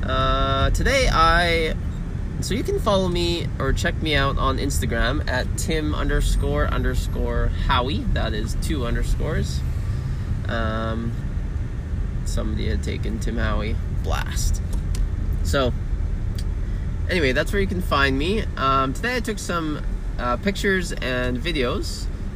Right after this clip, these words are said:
for just kinda me exercising, but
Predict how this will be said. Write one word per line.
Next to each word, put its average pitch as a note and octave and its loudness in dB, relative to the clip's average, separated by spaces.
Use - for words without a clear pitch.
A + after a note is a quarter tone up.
for B2 0
just F#3+ -6
kinda A#2+ 0
me A2+ -2
exercising, A2+ -4
but C3 2